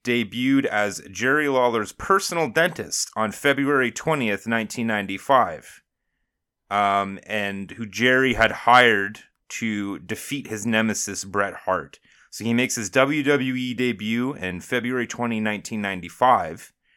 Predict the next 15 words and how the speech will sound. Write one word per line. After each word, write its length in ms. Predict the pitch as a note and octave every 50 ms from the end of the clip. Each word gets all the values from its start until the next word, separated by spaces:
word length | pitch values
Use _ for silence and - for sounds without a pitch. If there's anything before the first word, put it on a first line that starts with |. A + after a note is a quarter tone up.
| _ _ _
Only 220 | B2+ D3 F#3 F#3
three 300 | F3 - - D3+ F#3+ A3+
years 680 | A3+ G#3 G3 G#3 A3 G3+ C#3 E2+ - - - - - - - _ _ _ _ _ _ _
of 120 | A#2 A2
training 460 | - - D#3+ E3+ F#3 D3+ F#2 C#2 - _ _ _ _
under 180 | - C3+ C#3+ C#3+
his 140 | C#3 C#3
belt, 260 | - C#3+ D3+ D3+ A#2 E2+
and 80 | E2+
he's 120 | F#2+ F#2 A2+
already 300 | B2+ C3 C#3+ D3 D3 D#3
in 100 | C#3+ B2+
W 260 | B2+ C3 B2+ A#2+ B2
W 340 | A2+ A#2+ A#2 G#2 G2 G2+ F#2
E. 240 | F2 E2 G2 C#3